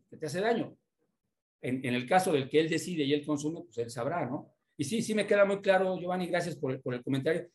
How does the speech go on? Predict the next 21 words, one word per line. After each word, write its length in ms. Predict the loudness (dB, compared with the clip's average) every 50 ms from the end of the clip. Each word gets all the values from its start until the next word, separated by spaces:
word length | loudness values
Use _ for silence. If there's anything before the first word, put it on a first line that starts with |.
| _ _
Sí, 220 | -10 -6 -4 0 2
hay 140 | 2 2 2
que, 280 | 2 0 0 -2 -10 _ _ _ _ -2
mi, 160 | 0 0 0 2
mi 180 | 2 4 4
intención 500 | 4 4 4 2 2 2 2 0 -2 0
con 160 | 0 0 0
esta, 640 | -2 -2 -2 0 2 2 4 2 2 0 -2 -6 -12 _ _ _ _ _ -2
con 100 | -2 -2
esta 180 | -2 0 -2 0
reflexión 500 | 0 0 2 0 -2 0 0 0 0 0
es 200 | -2 -2 -6 -14 _ _ _ _ _ _ _ _ _
cómo 280 | -2 0 0 4 4 2
saber 260 | 4 4 2 2 2
influir 400 | 0 -2 -2 0 0 2 2 4
y 80 | 4 4
en 100 | 2 2
qué 120 | 2 0
momento, 420 | 0 2 2 0 0 -2 0 0 2
en 160 | 0 0 0
quién. 380 | 2 2 4 2 2 -2 -8